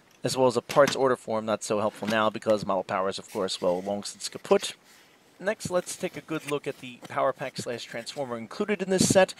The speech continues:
And yes, if it looks familiar, yes, it is in fact the same power pack slash transformer included in that basic model power set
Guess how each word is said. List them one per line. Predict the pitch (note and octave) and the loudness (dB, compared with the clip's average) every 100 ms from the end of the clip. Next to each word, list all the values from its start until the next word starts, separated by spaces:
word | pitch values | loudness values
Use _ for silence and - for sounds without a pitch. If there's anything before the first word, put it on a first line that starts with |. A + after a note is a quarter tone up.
| - - | -16 2
And | E3 F3 | 6 8
yes, | E3+ E3 | 8 6
if | D#3+ D#3 | 4 2
it | C3 | 4
looks | C#3 - | 4 2
familiar, | - C3 B2+ B2+ | 0 0 2 6
yes, | C3 A2+ B2 B2 - | 6 6 4 6 4
it | A#2+ | 2
is | B2 A#2+ | 2 0
in | C3 | -2
fact | C3 B2 - | 0 0 0
the | |
same | A#2+ - C3 C3+ | -2 2 2 0
power | B2 C3+ B2+ B2 | 0 4 6 6
pack | C3 B2 | 2 -2
slash | - A#2+ A#2 | 2 2 2
transformer | - A#2 - A#2+ A2 | 0 -2 -2 -2 -2
included | G2+ A#2+ - C3 B2+ | -2 -4 -2 -2 -2
in | A#2 | 0
that | G#2 - | 0 6
basic | C#3+ C3 B2+ | 4 4 -2
model | A#2+ A2+ A2+ | 2 2 2
power | B2+ A#2 G#2 | 2 0 2
set | - A#2 | 4 2